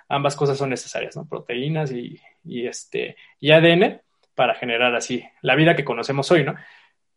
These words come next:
Pero no se sabe muy bien, pues, qué fue lo que originó, pues, eso, ¿no? Lo,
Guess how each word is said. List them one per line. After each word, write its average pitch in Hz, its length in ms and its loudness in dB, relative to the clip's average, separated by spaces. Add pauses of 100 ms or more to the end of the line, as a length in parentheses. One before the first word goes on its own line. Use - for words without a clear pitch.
(160)
Pero 143 420 6
no 151 160 6
se 165 120 4
sabe 165 200 8
muy 160 220 6
bien, 151 360 4
pues, - 600 -6 (480)
qué 147 100 2
fue 147 160 4
lo 135 140 0
que 117 140 -2
originó, 117 720 -6 (720)
pues, - 240 -12
eso, 135 240 -2
¿no? 147 180 0
Lo, 123 420 -6